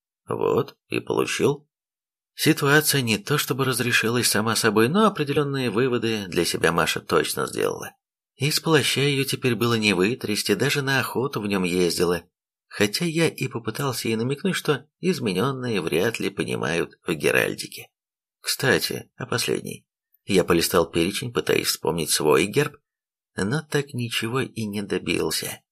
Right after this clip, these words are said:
Может, стоило тщательно рассматривать каждую страницу, но на такое неэффективное времяпрепровождение меня надолго не хватило. Даже не взял этот альбом с собой.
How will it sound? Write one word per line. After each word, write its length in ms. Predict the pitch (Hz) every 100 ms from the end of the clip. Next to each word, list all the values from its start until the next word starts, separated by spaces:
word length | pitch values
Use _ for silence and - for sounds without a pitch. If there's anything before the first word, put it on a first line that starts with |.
| _ _ _ _ _ _ _
Может, 520 | - 90 92 139 156 -
стоило 400 | - 139 147 135
тщательно 500 | - 123 - 139 131
рассматривать 840 | 110 - 98 113 127 123 120 - -
каждую 380 | 92 95 101
страницу, 580 | 92 - 123 143 - -
но 120 | 73
на 100 | 123
такое 420 | 139 139 139 139 120
неэффективное 1000 | 113 107 - - - 135 127 95 92
времяпрепровождение 1300 | 82 95 135 - - - - - 92 101 147 175 143
меня 240 | 139 139
надолго 480 | 131 107 127 131 107
не 140 | 101 90
хватило. 600 | - 76 - 64 64 - _ _ _ _ _
Даже 300 | 92 85 82
не 120 | 85
взял 280 | - 87 98
этот 220 | 85 -
альбом 320 | 80 80 85
с 60 | -
собой. 380 | 62 60 -